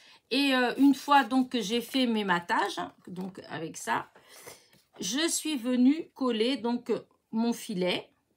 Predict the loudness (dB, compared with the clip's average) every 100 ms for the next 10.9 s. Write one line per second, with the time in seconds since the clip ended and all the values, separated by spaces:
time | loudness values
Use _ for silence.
0 | _ -10 -6 -6 -4 -4 -4 -4 -4 -4
1 | -2 -2 -4 -2 0 0 -2 -8 -8 -10
2 | -8 -8 -6 -2 0 0 -4 -6 0 0
3 | 0 -4 -12 -4 -2 -2 -4 -4 -8 -6
4 | -8 -6 -2 -2 -2 -4 -4 -4 0 2
5 | 2 2 0 -2 -6 -8 -8 -6 -6 -4
6 | -4 -4 -6 -8 -8 -4 -2 0 -2 -6
7 | -8 -10 -10 -10 _ -20 -20 -20 -20 _
8 | _ -16 -8 -4 -4 -4 -10 _ _ _
9 | _ _ _ _ _ _ _ _ _ _
10 | _ -20 _ 0 0 0 -2 -2 -2